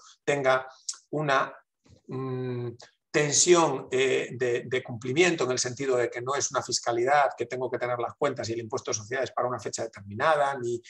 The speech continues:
ni es la justificación de una subvención que se me acaba en tal fecha, pues estas cosas que, que, que, bueno, que donde la responsabilidad muchas veces nos la ponemos nosotros desde la gestión,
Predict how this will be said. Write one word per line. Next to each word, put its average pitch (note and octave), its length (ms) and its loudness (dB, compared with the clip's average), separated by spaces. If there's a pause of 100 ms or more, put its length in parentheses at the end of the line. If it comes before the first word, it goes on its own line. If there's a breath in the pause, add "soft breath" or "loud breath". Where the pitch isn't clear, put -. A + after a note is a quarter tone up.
(140 loud breath)
ni C3 140 0
es C3 160 0
la C3 100 4
justificación B2 580 -2
de B2 60 -2
una A#2+ 120 -2
subvención A#2+ 380 -4
que A2+ 80 -6
se A#2 120 -4
me A#2 80 -6
acaba A#2 440 2 (320 soft breath)
en A2+ 180 -4
tal A#2 160 0
fecha, D#3+ 400 2 (300 loud breath)
pues - 300 2
estas - 240 2
cosas F#3+ 400 4
que, - 340 -4
que, A#2+ 240 -4
que, A2+ 100 -10
bueno, C#3 300 -2
que - 240 -6
donde B2 360 -2
la B2 100 6
responsabilidad B2+ 680 2
muchas D3 280 -6
veces D3 260 -6
nos A2 120 -10
la A2+ 140 -2
ponemos B2 340 -2
nosotros C#3+ 400 -2
desde B2 200 -2
la B2+ 80 4
gestión, D#3+ 440 0